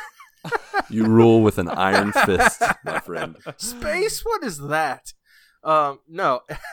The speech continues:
Speaker 2: <laughs> As, as always, you can, you can find the Good Morning Guys morning playlist on Spotify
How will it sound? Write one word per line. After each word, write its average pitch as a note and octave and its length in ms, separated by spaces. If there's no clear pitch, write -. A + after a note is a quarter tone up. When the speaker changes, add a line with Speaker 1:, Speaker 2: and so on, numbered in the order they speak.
Speaker 2:
<laughs> - 600
As, E3+ 340
as F#3 200
always, F#3 520
you E3 180
can, D3 400
you D3+ 140
can B2 140
find D3 420
the B2+ 120
Good B2 160
Morning A#2+ 220
Guys A#2 260
morning A2+ 300
playlist D3 500
on B2 160
Spotify C3 720